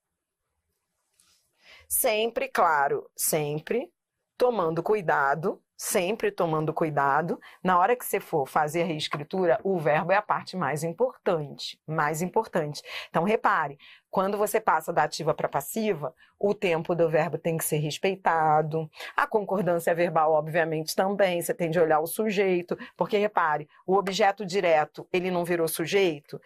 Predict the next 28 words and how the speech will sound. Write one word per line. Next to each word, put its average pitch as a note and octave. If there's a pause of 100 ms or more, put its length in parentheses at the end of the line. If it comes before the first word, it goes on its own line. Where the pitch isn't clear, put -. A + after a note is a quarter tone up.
(100)
Se -
ele F3
virou E3
sujeito, G3+
então D#3
é D#3
claro D#3
que A3
esse A#3
verbo E3+ (340)
agora E3+
vai A#3
concordar A#3+
com C#4+
ele. F3+ (200)
Então, F#3
por G3+
que A3+
que A#3+
formas, F#3+
ó, F#3
por -
que A#3
que B3+
são G#3
ficou F#3
no F3+
plural? D3+